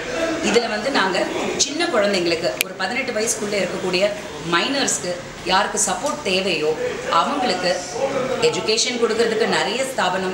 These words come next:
already இருக்கு. ஆஹ், ஹெல்த்துக்கு நிறைய இருக்கு, கவர்மெண்ட்டும் நிறைய ஹெல்ப் பண்றாங்க.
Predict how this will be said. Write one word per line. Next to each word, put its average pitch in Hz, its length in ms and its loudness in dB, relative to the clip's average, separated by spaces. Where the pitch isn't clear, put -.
already 208 360 2
இருக்கு. 165 340 0
ஆஹ், 226 420 2
ஹெல்த்துக்கு 254 720 2
நிறைய 175 260 4
இருக்கு, 156 360 2
கவர்மெண்ட்டும் 208 520 2
நிறைய 165 240 0
ஹெல்ப் 160 240 -2
பண்றாங்க. 143 380 0